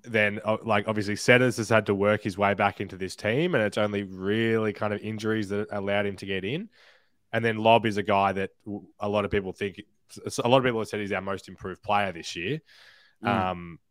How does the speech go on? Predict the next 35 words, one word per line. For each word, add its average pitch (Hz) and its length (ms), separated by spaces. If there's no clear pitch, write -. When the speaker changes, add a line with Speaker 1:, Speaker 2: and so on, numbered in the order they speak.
Speaker 1:
and 98 260
we 98 300
never, 104 340
and 107 100
we 107 100
always 98 260
knew 92 220
that 90 160
that 92 200
toughness - 480
wasn't 90 320
going 82 260
to - 120
be 85 240
his 87 320
number 85 240
one 82 220
thing, 87 240
and 98 100
that 92 80
he's 92 140
an 82 120
Speaker 2:
Yeah. 98 120
Speaker 1:
outside 85 280
guy. - 240
So - 120
that's 147 100
what 185 120
comes 151 240
to 131 80
mind 107 260
with 104 140
those 98 260
three 98 240
guys 87 640